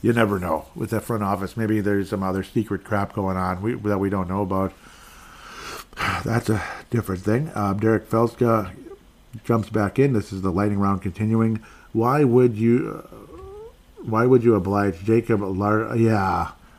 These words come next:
yeah, that was weird. Lauko's request to fight with the Minnesota Wild ending one nothing. Connor DeWard did only, yeah,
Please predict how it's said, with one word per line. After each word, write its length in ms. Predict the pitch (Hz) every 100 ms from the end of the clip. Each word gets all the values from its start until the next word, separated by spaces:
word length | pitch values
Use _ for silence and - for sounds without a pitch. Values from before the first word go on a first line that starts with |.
| -
yeah, 340 | 131 120 110 101
that 160 | 147
was 240 | 147 120 98
weird. 360 | 101 98 92 - - - -
Lauko's 500 | 113 117 120 107 - 143
request 380 | 120 - 120 -
to 60 |
fight 320 | 98 117 113 107
with 220 | 98 -
the 80 | 95
Minnesota 420 | 107 104 113 101
Wild 280 | 98 98 101
ending 160 | 95
one 140 | 98 98
nothing. 280 | 98 101
Connor 420 | 92 113 110 104 95
DeWard 420 | 101 101 104 95
did 180 | 104 -
only, 500 | 110 104 101 95 95 - - - -
yeah, 340 | 120 101 90